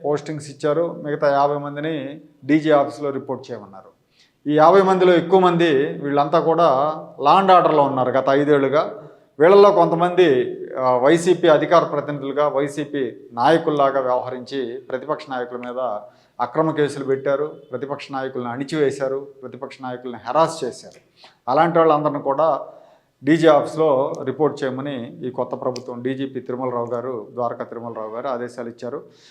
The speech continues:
ఇప్పుడు ఎవరెవరు ఎక్కడెక్కడ ఉన్నారనేది ఒకసారి చూద్దాం. ఇప్పటి వరకు శ్రీకాకుళం లా and ఆర్డర్లో, ఆ, డీఎస్పీగా ఉన్న శృతి అనే ఆమెని పోలీస్ హెడ్ క్వార్టర్స్లో రిపోర్ట్ చేయమన్నారు. జి నాగేశ్వర్ రెడ్డి కాశీబుగ్గ డీఎస్పీని పోలీస్ హెడ్ క్వార్టర్లో రిపోర్ట్ చేయమన్నారు.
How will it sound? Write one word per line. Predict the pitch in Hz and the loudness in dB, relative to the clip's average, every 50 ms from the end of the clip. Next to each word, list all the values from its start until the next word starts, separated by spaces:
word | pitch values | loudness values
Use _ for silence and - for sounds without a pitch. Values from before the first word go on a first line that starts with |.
| _ _ - - | _ _ -14 -12
ఇప్పుడు | 131 139 143 139 | -6 -2 2 4
ఎవరెవరు | 135 139 160 170 185 180 180 170 165 147 | 6 6 8 8 8 8 8 6 6 4
ఎక్కడెక్కడ | 143 143 - 147 151 147 - 156 147 | 4 2 0 0 -2 -2 -2 -2 -4
ఉన్నారనేది | 147 143 143 139 131 139 143 135 139 | -2 -2 -2 -2 -4 -4 -4 -4 -4
ఒకసారి | 127 - - 143 139 139 - 139 | -4 -4 -4 -4 -4 -4 -4 -6
చూద్దాం. | 131 123 139 156 175 - - - _ _ _ _ _ _ _ _ _ _ _ _ _ _ _ _ _ _ _ _ _ _ _ _ _ _ _ _ _ _ _ _ _ _ _ - | -4 -2 -2 -4 -4 -8 -16 -20 _ _ _ _ _ _ _ _ _ _ _ _ _ _ _ _ _ _ _ _ _ _ _ _ _ _ _ _ _ _ _ _ _ _ _ -8
ఇప్పటి | 151 - 220 202 | 0 2 4 6
వరకు | 202 196 190 196 - 190 | 6 6 6 6 4 0
శ్రీకాకుళం | 170 175 170 180 175 202 185 160 175 175 165 156 | 0 4 2 4 6 6 4 4 4 4 4 6
లా | 151 156 165 175 | 6 6 6 6
and | 180 170 | 6 6
ఆర్డర్లో, | 165 160 160 151 156 139 120 113 - - - | 6 6 6 4 0 0 -2 -2 -6 -8 -4
ఆ, | 143 139 | -2 -2
డీఎస్పీగా | 135 135 143 160 170 165 170 170 170 156 156 151 | 0 0 0 0 0 -2 -2 -4 0 2 2 2
ఉన్న | 147 147 143 135 | 2 2 -2 -6
శృతి | 123 - - 160 165 165 165 185 175 | -8 -8 -6 -6 -6 -4 0 0 0
అనే | 165 156 156 156 | 2 2 2 2
ఆమెని | 151 151 147 151 160 175 160 139 147 160 | 2 2 0 -2 -4 -4 -4 -4 -4 -6
పోలీస్ | 160 - 151 156 165 160 151 160 | 0 2 2 4 4 2 0 -2
హెడ్ | 147 135 | -2 -2
క్వార్టర్స్లో | - 151 147 143 143 131 123 147 147 | 2 2 2 2 2 0 -6 -6 -6
రిపోర్ట్ | 127 139 127 143 151 139 - - | -4 -4 -4 -4 -4 -4 -2 -2
చేయమన్నారు. | 139 139 139 139 139 135 135 139 160 - - - - - - _ _ _ _ _ _ | -2 -2 -2 -4 -4 -2 -2 -2 -4 -6 -10 -18 -20 -20 -20 _ _ _ _ _ _
జి | 127 143 180 190 | 2 6 6 6
నాగేశ్వర్ | 175 165 170 175 180 180 175 - 170 165 156 | 8 6 6 6 6 2 2 4 2 2 2
రెడ్డి | 156 165 156 151 160 151 123 104 - - - | 2 0 2 2 0 0 0 -2 -4 0 2
కాశీబుగ్గ | 143 156 - - 175 147 156 143 147 151 | 2 2 2 0 -2 0 0 2 2 4
డీఎస్పీని | 143 151 151 147 143 151 - 160 151 143 143 117 | 4 6 4 4 2 2 -4 -4 -4 -4 -4 -8
పోలీస్ | - - - 147 151 160 151 - 151 | -8 -4 -2 0 0 0 0 0 -2
హెడ్ | 147 143 | -2 -2
క్వార్టర్లో | - 151 147 143 156 151 147 143 | 2 2 2 2 2 2 0 0
రిపోర్ట్ | 139 139 135 147 147 143 147 147 | 0 0 -2 -2 -4 -4 -2 -2
చేయమన్నారు. | 143 139 143 147 147 143 143 147 156 151 - | -2 -2 -2 -2 -2 0 0 0 -2 -4 -6